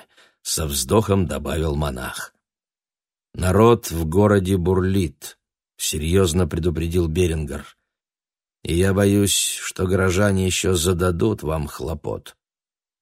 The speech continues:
Они говорят, что, может, аббат решил и по закону, но не по справедливости.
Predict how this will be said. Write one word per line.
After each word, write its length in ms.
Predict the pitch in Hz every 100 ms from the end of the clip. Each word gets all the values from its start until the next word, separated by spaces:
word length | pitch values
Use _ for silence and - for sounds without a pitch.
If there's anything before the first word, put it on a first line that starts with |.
| _ _ _ -
Они 240 | 110 131
говорят, 400 | 131 131 127 113
что, 220 | - -
может, 400 | 98 107 101 92 101
аббат 420 | 85 92 110 104
решил 380 | 98 - 110 107
и 60 |
по 120 | -
закону, 720 | 92 104 95 147 131 73 62 - _ _ _ _ -
но 160 | 107
не 120 | 113 107
по 120 | 113
справедливости. 1000 | - 101 110 101 113 110 - - -